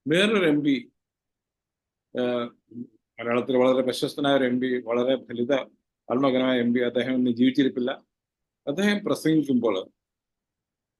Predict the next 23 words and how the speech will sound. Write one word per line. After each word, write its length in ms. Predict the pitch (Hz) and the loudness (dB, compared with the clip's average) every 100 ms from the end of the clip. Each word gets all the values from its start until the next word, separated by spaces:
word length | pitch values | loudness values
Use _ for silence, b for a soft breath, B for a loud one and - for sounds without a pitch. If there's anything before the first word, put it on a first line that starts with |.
| _ _ - | _ _ -12
അദ്ദേഹത്തിന്റെ 640 | 135 151 156 156 151 151 | 0 2 4 2 4 4
ആ 120 | 143 | 4
ഒരു 260 | 143 143 139 | 4 2 2
ഫോട്ടോ 280 | 131 135 143 | 0 0 2
ഉണ്ട്, 320 | 123 107 117 - _ _ 147 | 0 -2 -10 -14 _ _ 0
പുറകിൽ 460 | 165 180 131 - _ _ _ _ _ _ _ _ _ _ - | 0 2 0 -2 _ _ _ _ _ _ _ _ _ _ -8
നമ്മുടെ 220 | 147 190 | -4 -2
സാക്ഷികൾ 400 | 170 151 143 156 | 0 0 0 0
രാഹുൽ 360 | 131 127 151 139 | 0 0 2 2
ഗാന്ധി 260 | 127 120 123 | 2 0 -2
ഇരുന്ന് 380 | 107 123 131 | -2 0 0
ഉറങ്ങുകയാണ്. 680 | 120 98 107 123 131 101 - _ _ _ _ _ _ _ _ _ _ _ _ - | -2 -4 -6 0 0 0 -4 _ _ _ _ _ _ _ _ _ _ _ _ -10
അദ്ദേഹം 560 | 127 139 147 135 - _ _ 127 | -2 2 4 2 -2 _ _ 0
ആ 180 | 139 | 2
സമയത്തെ 680 | 147 151 147 143 151 147 151 - - 139 | 2 2 2 2 0 0 -2 -8 -6 0
ഐ 140 | 139 | 0
എസ്, 280 | 131 - _ _ _ _ _ 131 | 0 -6 _ _ _ _ _ 2
കേരളത്തിൽ 280 | 139 143 147 | 2 4 2
നിന്നുള്ള 260 | 139 139 | 2 2
എം 160 | 131 127 | 2 0
പി 80 | 131 | 0
അല്ല 200 | 120 127 | 0 -2
അദ്ദേഹം, 300 | 113 92 | -4 -10